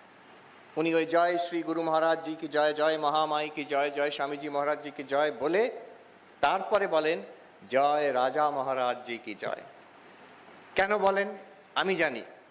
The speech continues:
এটা উনি পবিত্রানন্দজির কাছ থেকে দীক্ষা নিয়েছেন নাইনটিন ফিফটি ফাইভে, তখন থেকে প্রতিদিন আসেন আশ্রমে।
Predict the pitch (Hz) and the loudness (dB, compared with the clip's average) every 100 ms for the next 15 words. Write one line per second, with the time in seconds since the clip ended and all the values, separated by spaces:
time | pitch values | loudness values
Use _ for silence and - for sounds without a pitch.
0 | - - - 156 175 160 170 165 165 175 | -20 -20 -4 0 0 0 -2 0 -2 0
1 | 185 185 185 175 - 175 151 156 185 175 | -2 -2 -4 -4 -4 -6 -6 -2 -2 -2
2 | 175 185 170 151 185 196 208 202 190 185 | -4 -4 -2 -2 -2 -4 -4 -4 -2 -4
3 | - 180 180 190 156 113 - - - - | -4 -2 0 2 0 -4 -10 -20 -20 -20
4 | - - - - 165 208 208 208 202 202 | -20 -20 -8 -2 0 0 0 -4 -4 -4
5 | 165 202 196 226 226 175 156 131 117 - | -2 -2 0 2 2 0 0 -4 -4 -4
6 | 110 | -8